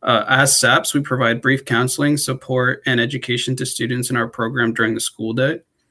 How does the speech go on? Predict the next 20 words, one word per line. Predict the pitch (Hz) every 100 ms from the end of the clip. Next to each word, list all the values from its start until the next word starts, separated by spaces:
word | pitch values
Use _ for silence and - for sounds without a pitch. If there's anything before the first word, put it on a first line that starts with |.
| _ _
We | - 135
also | 135 131
work | 120 123 127
with | 131 123 -
the | 117
families | - 113 113 123 139 151
of | 147
these | 143
students | - 151 156
to | -
provide | 135 131 113 113
parent | - 120 127 - _ -
education | 127 131 - 120 123 147 147
and | - 117 117
community | 123 117 113 113
resources, | 113 120 131 139 151 143
such | 120 127
as | 131
outside | 110 107 110 104
counseling. | 113 110 113 156 165